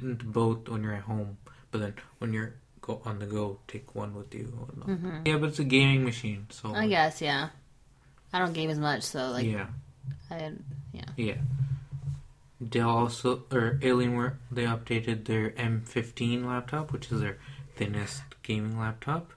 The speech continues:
Speaker 1: Um, it w-, uh, you can get up to seventeen hours of battery life,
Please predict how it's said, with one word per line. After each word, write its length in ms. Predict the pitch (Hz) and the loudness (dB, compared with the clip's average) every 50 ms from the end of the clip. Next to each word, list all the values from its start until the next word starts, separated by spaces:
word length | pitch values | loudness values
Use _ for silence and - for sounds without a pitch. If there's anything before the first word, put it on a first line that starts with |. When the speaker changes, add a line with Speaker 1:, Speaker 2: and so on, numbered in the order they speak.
| - - - - - - - - | -20 -20 -20 -20 -20 -20 -12 -6
Speaker 1:
Um, 440 | - 110 104 98 101 98 101 113 - - - - - - | -4 -2 -2 -2 -2 -4 -6 -8 -12 -16 -20 -20 -14 -10
it 40 | 120 113 | -6 -4
w-, 160 | 104 107 107 - - - _ _ - 117 | -2 -2 -2 -4 -6 -18 _ _ -8 -4
uh, 180 | 117 117 113 | -2 0 0
you 160 | 110 113 113 | 0 0 0
can 160 | 113 - 123 113 | 0 0 2 2
get 120 | 113 113 | 4 2
up 140 | 110 - - | 2 2 0
to 60 | 123 | -2
seventeen 580 | 117 - - - 127 120 120 120 117 - 131 127 | -4 -2 0 2 4 4 4 2 0 -2 -2 0
hours 320 | 123 113 113 110 110 110 | 2 2 2 2 2 0
of 80 | 110 107 | 0 -2
battery 340 | - 110 107 110 113 113 113 | 0 0 2 2 4 4 4
life, 640 | 110 110 110 110 110 110 110 110 113 - - - | 4 4 4 4 4 4 4 2 0 -6 -14 -14